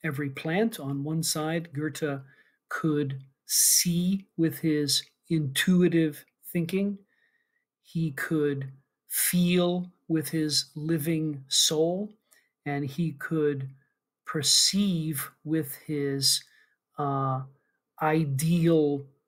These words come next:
formation power of sight. And he could recognize the way that this was connected with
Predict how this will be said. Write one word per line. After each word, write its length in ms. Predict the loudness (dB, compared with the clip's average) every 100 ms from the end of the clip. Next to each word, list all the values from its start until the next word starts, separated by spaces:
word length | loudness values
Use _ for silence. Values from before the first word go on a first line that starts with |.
| _ -14
formation 760 | -2 0 2 2 2 2 0
power 560 | -2 -2 0 2 0 -4
of 420 | -4 -4 -6 -10 _ _ _ _ _
sight. 720 | 2 4 4 4 2 0 -8 -8 _ _ _ _ _ _ _ _ _ _ _ _
And 560 | -2 0 0 -2 -6 -6
he 220 | -2 -2
could 180 | 0 2
recognize 600 | 2 2 0 0 0 0
the 60 | 0
way 180 | 2
that 160 | 0 0
this 180 | -2 -2
was 100 | -4
connected 600 | -4 -2 -2 -2 -2 0
with 320 | -2 -2